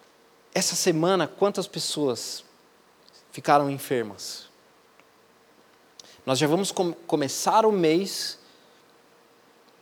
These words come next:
orando pelos enfermos. A palavra de Deus, ela tem um propósito em tudo aquilo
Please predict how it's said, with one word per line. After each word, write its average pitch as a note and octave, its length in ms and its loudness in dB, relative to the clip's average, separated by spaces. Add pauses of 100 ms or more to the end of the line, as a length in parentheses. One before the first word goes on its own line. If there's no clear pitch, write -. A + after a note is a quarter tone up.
(400)
orando C#3 480 4
pelos C#3 280 -4
enfermos. A#2+ 680 -8 (2250)
A - 100 -6
palavra E3+ 380 4
de B2 120 -4
Deus, C3 320 0
ela B2+ 160 -2
tem D#3 240 -4
um D3 60 -6
propósito A2 680 -4
em G#2 60 -12 (220)
tudo G3+ 440 -4 (220)
aquilo C3+ 600 -8